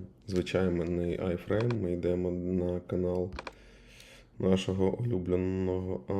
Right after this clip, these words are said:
артиста. Переходимо в відео. Тату. Відкриваємо. Нам потрібно зробити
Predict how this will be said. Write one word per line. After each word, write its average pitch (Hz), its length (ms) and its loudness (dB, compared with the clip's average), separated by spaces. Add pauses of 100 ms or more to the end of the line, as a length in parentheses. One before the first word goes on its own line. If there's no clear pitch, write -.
артиста. - 640 -4
Переходимо 90 760 0
в 92 60 -4
відео. 117 600 0 (1040)
Тату. 123 1040 2 (840)
Відкриваємо. 117 960 2 (360)
Нам 92 240 2
потрібно 90 640 0 (540)
зробити 90 600 -2